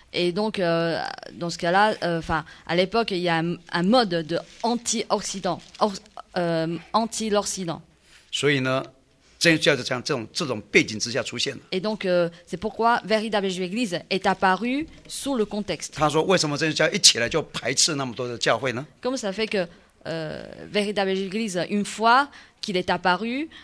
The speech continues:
Speaker 1: euh, il écarte toutes les autres églises.
Speaker 2: 他甚至攻击当时的基督教。
Speaker 1: Et même Véritable Jésus Église attaquait les églises de l'époque.
Speaker 2: 他认为说这有文化的背景。
Speaker 1: Il pense que là, parce qu'il y a le con-, contexte culturel.
Speaker 2: 因为是要反西方。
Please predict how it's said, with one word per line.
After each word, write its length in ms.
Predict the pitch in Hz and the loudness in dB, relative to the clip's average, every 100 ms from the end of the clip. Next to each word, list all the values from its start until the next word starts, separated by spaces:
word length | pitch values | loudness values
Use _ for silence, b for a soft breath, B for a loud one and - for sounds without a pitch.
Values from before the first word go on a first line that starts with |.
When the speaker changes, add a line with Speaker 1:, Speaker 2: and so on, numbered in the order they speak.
| B - - | B -14 -4
Speaker 1:
euh, 640 | 170 165 160 156 143 127 - | -2 -2 -4 -8 -10 -12 -12
il 240 | 180 185 | -6 0
écarte 380 | 214 247 220 196 185 | 2 2 2 -2 -4
toutes 140 | 277 | -2
les 160 | 254 208 | 0 0
autres 160 | 208 196 | -2 -6
églises. 380 | 170 185 143 135 - | -6 -8 -10 -16 -6
Speaker 2:
他 160 | 127 131 | 0 4
甚 360 | - 240 165 | 8 8 8
至 160 | - 160 | 4 -2
攻 300 | - 147 143 | 0 0 0
击 180 | 110 101 | -4 -2
当 220 | 127 127 | -2 -2
时 140 | 107 | -6
的 80 | 101 | -8
基 100 | - | -8
督 120 | 113 | -6
教。 200 | 117 131 - - | -2 -2 -4 -6
Speaker 1:
Et 140 | 170 | -4
même 360 | 175 233 262 196 | -2 0 0 0
Véritable 460 | 175 202 202 202 185 | -2 -4 -2 -4 -4
Jésus 200 | 180 185 | -6 -6
Église 360 | 185 240 214 170 - | -4 -4 -4 -6 0
attaquait 640 | 190 190 185 - 233 285 B B B | 0 0 -4 -4 -6 -6 B B B
les 580 | 185 190 190 165 147 196 | -2 0 -2 -8 -4 -2
églises 340 | 208 269 220 | 0 0 -2
de 100 | 185 | -2
l'époque. 480 | 190 196 165 - - | 0 0 -2 -4 -2
Speaker 2:
他 100 | 147 | 0
认 160 | 165 156 | 2 2
为 80 | 127 | 2
说 160 | 143 | -2
这 160 | 143 143 | 0 -2
有 100 | 120 | -2
文 200 | 117 120 | -6 -4
化 120 | 139 | -4
的 80 | 120 | 0
背 160 | 175 | -2
景。 160 | 123 - B B | -2 -6 B B
Speaker 1:
Il 100 | 190 | -8
pense 300 | 185 226 233 | 0 0 0
que 120 | - 180 | -2 0
là, 200 | 208 226 | 4 2
parce 200 | 185 - | 0 -4
qu'il 120 | 185 | -2
y 60 | |
a 80 | 170 | 0
le 80 | 170 | -2
con-, 240 | 170 233 220 - - | -4 -6 -6 -12 -8
contexte 540 | 220 220 214 - 180 | -8 -2 -4 -4 -8
culturel. 540 | 170 214 196 185 143 127 | -8 -8 -6 -4 -6 -4
Speaker 2:
因 120 | 139 139 | -2 2
为 80 | |
是 200 | 127 139 | 2 4
要 140 | 135 120 | 4 2
反 320 | - 123 98 | 2 0 2
西 220 | - 117 | 0 -2
方。 180 | 104 | -6